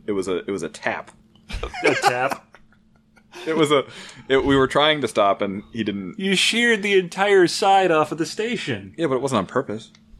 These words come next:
Speaker 2: Oh, well, <laughs> in that case.
Speaker 1: Ramming, ramming makes it seem like ramming speed, full speed, ste-, speed ahead, ram that thing.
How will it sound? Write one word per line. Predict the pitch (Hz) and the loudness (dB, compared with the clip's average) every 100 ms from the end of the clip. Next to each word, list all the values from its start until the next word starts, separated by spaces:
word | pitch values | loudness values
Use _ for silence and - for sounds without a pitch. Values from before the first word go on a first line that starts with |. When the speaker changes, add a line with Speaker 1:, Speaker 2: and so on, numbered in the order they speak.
| - - - - | -14 -14 -14 -6
Speaker 2:
Oh, | 127 117 101 | 0 0 0
well, | 131 - - - - - | -2 -4 -12 -8 -8 -8
<laughs> | - - - - | -14 -14 -12 -2
in | 127 | 2
that | 131 175 | 2 0
case. | 127 104 131 - - | 0 0 0 -2 -2
Speaker 1:
Ramming, | 123 143 190 151 - | 2 2 2 -2 0
ramming | 127 165 151 | 0 2 2
makes | 131 123 | 0 0
it | 123 - | -2 0
seem | 123 117 | 0 2
like | 113 110 - | 2 0 0
ramming | 180 240 196 160 | 2 4 2 0
speed, | - 185 160 139 120 98 - | -2 0 2 2 0 -4 -6
full | - 185 | 2 2
speed, | 175 - 175 131 | 2 -2 -2 -2
ste-, | 180 175 - | 0 0 2
speed | 175 | 2
ahead, | 160 165 147 | 2 2 2
ram | 127 160 156 | 2 2 2
that | 139 - | -2 0
thing. | 139 120 101 | 0 0 -4